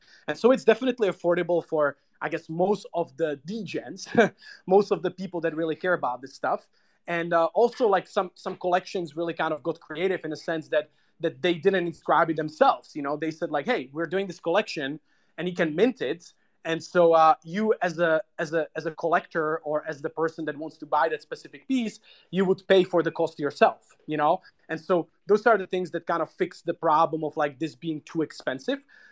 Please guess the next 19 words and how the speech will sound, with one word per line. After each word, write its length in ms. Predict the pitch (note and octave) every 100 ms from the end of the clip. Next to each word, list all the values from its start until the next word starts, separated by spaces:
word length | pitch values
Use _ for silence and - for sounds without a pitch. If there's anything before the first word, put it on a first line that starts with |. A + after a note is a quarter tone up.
| -
uh, 340 | E3+ E3 D#3+ D#3 -
at 100 | D#3
the 80 | D3+
beginning. 440 | D#3+ D#3 F#3 D#4 _ _ -
However, 420 | G3+ A#3+ G#3 G#3+
yes, 340 | F3 B3 -
you 60 | F3
know, 140 | D#3+
you're 160 | E3+ E3+
right. 200 | G3 D#3
Right 200 | D#3+ E3+
now, 300 | D#3+ F3+ F#3+
it's, 220 | E3 - _
it's 120 | D3
basically 400 | E3+ F3 F#3 F3
crazy. 540 | - F3 D3 G3 F#3+ _ _ _
You 100 | F3
know, 160 | E3 D#3
doing 500 | C3 F#3+ G3+ F#3